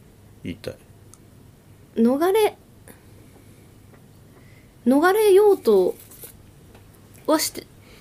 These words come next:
Speaker 2: させてくださいよとは言いたいですけど。
Speaker 1: 逃れられるなら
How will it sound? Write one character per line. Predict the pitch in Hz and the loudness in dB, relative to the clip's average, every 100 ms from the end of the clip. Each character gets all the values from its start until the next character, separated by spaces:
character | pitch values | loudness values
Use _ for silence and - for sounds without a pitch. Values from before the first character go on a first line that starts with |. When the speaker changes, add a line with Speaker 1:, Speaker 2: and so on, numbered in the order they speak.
| - | -18
Speaker 2:
さ | - - | -10 -8
せ | 214 | -6
て | - | -6
く | 208 | -4
だ | 202 | -4
さ | 196 | -2
い | 180 | -4
よ | 165 | -6
と | - 226 | -12 -14
は | |
言 | - | -12
い | - | -12
た | - | -14
い | |
で | - | -16
す | - | -18
け | - - - - - - - - - - - - | -20 -20 -20 -20 -20 -20 -20 -20 -20 -20 -20 -14
ど。 | - 113 | -4 0
Speaker 1:
逃 | 135 143 151 190 | 0 -2 0 0
れ | 220 | 2
ら | 123 135 | 0 0
れ | 208 240 | -2 -2
る | 156 104 95 | -4 -8 -10
な | 131 196 | -4 -2
ら | 254 | -2